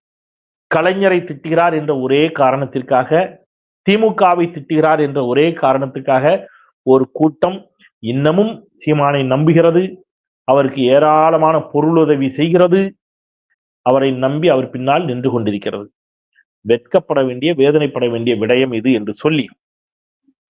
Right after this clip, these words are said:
மீண்டும் சொல்கிறேன், சீமான் அவர்களே, நீங்க இந்த வழக்கை நீதிமன்றத்துல சந்திங்க. பொது வெளியில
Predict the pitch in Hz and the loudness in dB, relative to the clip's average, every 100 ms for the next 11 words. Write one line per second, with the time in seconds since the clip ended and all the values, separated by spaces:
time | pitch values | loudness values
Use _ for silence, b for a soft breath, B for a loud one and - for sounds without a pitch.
0 | _ - 165 180 160 147 151 175 170 151 | _ -4 0 0 2 2 2 0 -2 0
1 | 147 139 131 156 185 - _ _ _ _ | 2 0 0 0 -2 -8 _ _ _ _
2 | _ _ _ _ _ _ _ _ _ _ | _ _ _ _ _ _ _ _ _ _
3 | 131 151 165 185 - 117 123 165 196 175 | -2 2 2 0 -4 -6 -2 0 -2 -4
4 | 170 190 170 139 135 131 139 151 143 143 | -4 -4 -4 -4 -6 -6 -4 -4 -2 -2
5 | 139 _ _ _ _ 151 180 196 156 | -4 _ _ _ _ 0 2 2 4